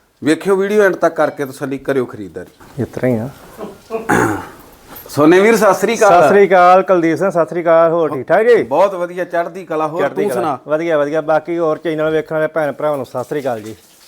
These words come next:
Speaker 1: ਠੀਕ ਆ, ਧੰਨਵਾਦ। ਤੇ ਸੋਨੇ ਵੀਰ ਫਿਰ ਆਪਣਾ ਐਡਰੈਸ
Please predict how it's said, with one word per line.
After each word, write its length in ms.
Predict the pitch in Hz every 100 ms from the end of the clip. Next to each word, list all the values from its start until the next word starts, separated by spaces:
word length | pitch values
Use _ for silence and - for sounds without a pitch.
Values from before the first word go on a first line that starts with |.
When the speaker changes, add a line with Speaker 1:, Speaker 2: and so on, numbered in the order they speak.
| _ -
Speaker 1:
ਠੀਕ 280 | 139 120
ਆ, 40 | 135 -
ਧੰਨਵਾਦ। 1400 | 151 131 _ _ - - - - - - - - - -
ਤੇ 100 | 165
ਸੋਨੇ 400 | - 160 180 196
ਵੀਰ 180 | 214 202
ਫਿਰ 180 | 190
ਆਪਣਾ 300 | 185 175 165
ਐਡਰੈਸ 400 | 160 139 143 143